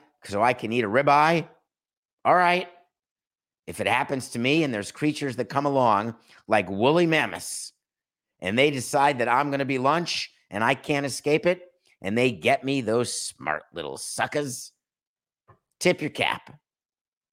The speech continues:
But then what happens when you have a sister with cancer or a relative who's paralyzed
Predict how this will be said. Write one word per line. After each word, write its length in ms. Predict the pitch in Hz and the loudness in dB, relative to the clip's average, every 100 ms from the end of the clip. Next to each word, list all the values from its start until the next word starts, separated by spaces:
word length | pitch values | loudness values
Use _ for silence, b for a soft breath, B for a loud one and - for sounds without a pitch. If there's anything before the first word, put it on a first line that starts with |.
| _ _ _ _ _ _ _ _ _ _ _ _ _ | _ _ _ _ _ _ _ _ _ _ _ _ _
But 80 | - | -4
then 160 | 165 185 | 0 2
what 140 | 147 | 4
happens 400 | 120 117 127 110 | 4 2 0 -6
when 100 | 120 | -2
you 100 | 123 | 2
have 120 | 120 | 2
a 40 | 117 | 0
sister 360 | - 127 - 131 | -6 -8 -4 -4
with 160 | 131 | -2
cancer 480 | - 143 135 80 - _ _ _ _ _ _ _ _ _ - | 0 0 -2 -8 -10 _ _ _ _ _ _ _ _ _ -2
or 140 | 107 | 2
a 80 | 113 | 4
relative 580 | 110 123 123 123 117 110 | 6 4 4 0 -2 -2
who's 300 | 117 120 113 | 0 -2 -2
paralyzed 760 | 131 127 120 95 73 57 - | 0 2 4 2 0 -6 -16